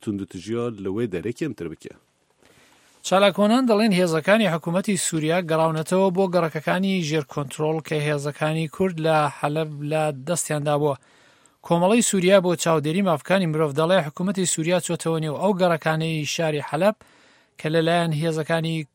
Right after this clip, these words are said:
Speaker 2: کوردەوە کۆنترۆل کراوە. کۆمەڵەکە کە بنکەی لە بەریتانیایە پەیوەندی بە تۆڕێکی گەورەی چالاکوانان لە ناو سووریادا هەیە، پێنجشەممە لەسەر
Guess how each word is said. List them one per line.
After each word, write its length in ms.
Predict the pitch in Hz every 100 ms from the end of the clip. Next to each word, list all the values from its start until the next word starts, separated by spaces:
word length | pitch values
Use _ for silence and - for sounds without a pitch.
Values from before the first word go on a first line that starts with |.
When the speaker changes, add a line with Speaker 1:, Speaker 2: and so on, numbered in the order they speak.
| -
Speaker 2:
کوردەوە 400 | 190 202 175 185 -
کۆنترۆل 380 | 175 147 170 147
کراوە. 320 | - 151 147 160 - _ _ _ _ _ _ _ -
کۆمەڵەکە 520 | 170 170 165 - 180 190 -
کە 80 | 170 151
بنکەی 380 | 160 156 175 170
لە 100 | 160 151 151
بەریتانیایە 720 | 160 151 170 160 165 190 208 -
پەیوەندی 420 | 170 160 156 156
بە 80 | 156 -
تۆڕێکی 440 | 180 160 - 147
گەورەی 320 | 160 156 202 -
چالاکوانان 540 | 175 160 147 156 156 147
لە 80 | 156
ناو 100 | 151 -
سووریادا 380 | 220 190 156 147
هەیە، 160 | 151 180 -
پێنجشەممە 440 | 160 - 156 170 165
لەسەر 220 | 131